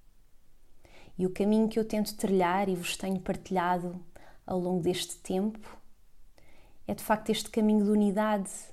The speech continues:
que é algo muito revolucionário e profundo e que é um modo de desfazer como olhamos para o mundo, de desconstruir cada uma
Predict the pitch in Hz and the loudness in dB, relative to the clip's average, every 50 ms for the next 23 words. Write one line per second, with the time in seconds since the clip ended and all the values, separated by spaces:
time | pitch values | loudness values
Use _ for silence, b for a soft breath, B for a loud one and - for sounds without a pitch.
0 | - - - - - - - 196 185 180 185 180 180 190 190 190 190 185 185 - | -20 -20 -20 -18 -16 -4 0 2 4 4 4 4 2 0 0 2 0 0 -2 -4
1 | - - 190 185 185 - - 185 180 180 - - - 185 180 175 175 185 202 214 | -4 -2 -2 -2 -2 -4 -4 -4 -2 -2 0 0 0 0 -2 -2 -2 -2 -2 -2
2 | 202 185 - - - - - - 185 185 196 208 208 220 220 214 B B B B | -2 -4 -4 -8 -10 -10 -6 -4 -2 -2 0 -2 -2 -4 -6 -10 B B B B
3 | B B B B B B B B B B - - - - - - - 226 254 254 | B B B B B B B B B B -18 -18 -20 -20 -20 -6 -2 -2 -2 -2
4 | 247 247 - 254 247 247 247 240 240 240 240 240 - - - - - - - 233 | -4 -6 -2 0 2 4 4 4 2 0 -2 -6 -12 -18 -20 -20 -14 -6 -2 2
5 | 233 233 226 220 220 220 208 220 208 190 226 202 190 233 - - - - 233 226 | 2 4 6 6 4 4 6 4 4 4 2 2 2 0 -2 -2 -4 -2 0 2
6 | 208 196 196 202 226 220 214 196 - - - - - - - - - - - - | 2 2 2 2 2 2 2 0 0 -6 -12 -14 -14 -16 -16 -14 -14 -14 -14 -6
7 | - 208 196 196 196 190 185 185 185 180 165 - - 190 180 180 180 180 175 180 | -4 -2 0 2 2 2 2 2 2 0 -2 -4 -4 -2 -2 0 0 -2 -2 -2
8 | 175 175 170 165 - - - - b b b b b b b b b b b b | -4 -6 -8 -10 -14 -18 -20 -20 b b b b b b b b b b b b
9 | - 202 185 - - - - - 233 240 226 - - - - 226 220 220 226 226 | -2 0 0 0 -4 -4 -2 0 0 2 2 0 -4 -2 0 2 4 6 6 6
10 | 233 226 190 185 180 175 170 - - - - - - 214 208 202 233 226 220 220 | 6 4 4 2 -2 -4 -6 -12 -16 -18 -10 -2 2 2 4 4 4 6 6 6
11 | 226 233 233 226 208 190 180 180 180 | 6 6 6 6 4 2 0 -2 -6